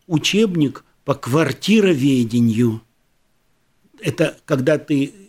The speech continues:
изучаешь квартиру как мир, потому что, собственно, каждый ребенок, он же это и делает. Он рождается и начинает изучать мир в собственной квартире. И для него это как путешествие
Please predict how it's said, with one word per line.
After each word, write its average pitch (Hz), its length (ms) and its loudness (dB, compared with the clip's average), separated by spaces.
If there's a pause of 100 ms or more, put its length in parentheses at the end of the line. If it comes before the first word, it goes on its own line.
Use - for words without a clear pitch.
(320)
изучаешь 139 580 0
квартиру 147 600 0
как - 260 -6
мир, 165 320 0 (400)
потому 127 260 -2
что, 139 160 -8
собственно, 151 520 -2 (280)
каждый 127 380 -2
ребенок, 147 520 0 (300)
он 170 180 2
же 160 140 0
это 180 220 0
и 175 100 -2
делает. 156 540 0 (400)
Он 135 180 2
рождается 147 800 0 (240)
и 143 80 2
начинает 160 500 0
изучать 151 500 -2
мир 220 280 0
в - 80 -12
собственной 190 480 -2
квартире. 151 640 -2
И - 20 -6
для 139 180 2
него 185 300 2
это 170 220 0
как - 260 -4 (300)
путешествие 185 960 -2